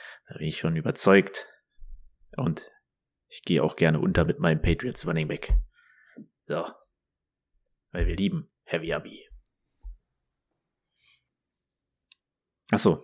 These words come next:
ja, mein Job, meiner. Äh, danach <laughs> ging weg Garrett Wilson. Rico ist dran.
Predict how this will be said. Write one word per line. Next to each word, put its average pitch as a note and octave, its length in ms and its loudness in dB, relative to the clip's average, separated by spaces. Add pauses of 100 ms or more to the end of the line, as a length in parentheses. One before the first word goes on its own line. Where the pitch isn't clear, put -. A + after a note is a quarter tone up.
(140)
ja, E2 280 4
mein F2+ 200 6
Job, G#2+ 260 4 (140)
meiner. F2 440 2 (640)
Äh, A2 320 10 (240)
danach G#2+ 380 6
<laughs> - 0 -
ging A2 300 8
weg A#2 180 6
Garrett F#2+ 280 0
Wilson. E2+ 360 -2 (260)
Rico - 180 -4
ist - 140 -4
dran. - 120 -6